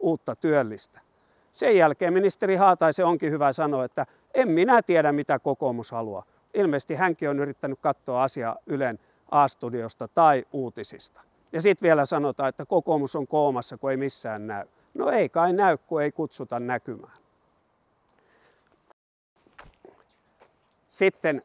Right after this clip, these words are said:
viikon viherkimara. Vihreiden varapuheenjohtaja Fatim Diarra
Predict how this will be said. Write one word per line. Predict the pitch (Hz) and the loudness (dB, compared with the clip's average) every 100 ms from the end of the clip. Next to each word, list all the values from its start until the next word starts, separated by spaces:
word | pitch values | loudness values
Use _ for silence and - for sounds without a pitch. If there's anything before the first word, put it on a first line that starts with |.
| - | -4
viikon | 190 190 - 151 135 - | 2 2 2 -4 -4 -4
viherkimara. | 202 190 139 98 _ - 160 151 117 - - _ _ _ _ _ 208 | 0 2 0 -2 _ -6 -2 -2 -4 -10 -20 _ _ _ _ _ -4
Vihreiden | 254 214 190 175 170 _ _ _ 180 | 0 4 4 4 0 _ _ _ 0
varapuheenjohtaja | 226 196 - 160 151 147 - 160 | 2 2 0 -2 0 -2 -2 -6
Fatim | - 214 - 156 139 143 | -2 -2 0 -2 -2 0
Diarra | 185 190 175 165 | 4 4 4 2